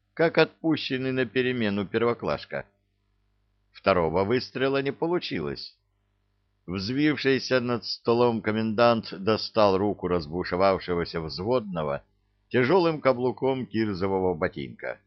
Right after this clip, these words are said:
Получивший независимость Макаров — ударил графа Толстого точно в переносицу. Видимо, у старого советского пистолета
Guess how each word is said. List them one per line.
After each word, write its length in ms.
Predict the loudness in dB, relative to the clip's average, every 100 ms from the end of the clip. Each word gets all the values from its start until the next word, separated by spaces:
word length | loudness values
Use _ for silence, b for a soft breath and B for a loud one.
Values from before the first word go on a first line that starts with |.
| _ _ _ _ _ _ _ _ _ 2
Получивший 800 | 4 4 2 0 0 -2 -4 -2
независимость 1080 | -2 0 -2 -4 -8 -8 -8 -8 -14 -20 -8
Макаров — 540 | -6 -2 -2 -2 -4 _ _ _ _ _ _ _
ударил 500 | -8 2 4 4 2
графа 380 | 0 0 2 0
Толстого 540 | -2 -2 -2 -2 -2 -2
точно 560 | -2 -2 -4 -6 -6
в 80 | -4
переносицу. 920 | -4 -2 -2 -4 -6 -12 -12 -12 -12 _ _ _ _ _ _ _ _
Видимо, 680 | -6 -2 0 0 0 0 -2
у 120 | -4 -8
старого 600 | -4 4 4 4 2 -4
советского 720 | -4 -4 -4 -6 -8 -6 -6
пистолета 880 | -8 -12 -8 -4 -2 -2 -4 -6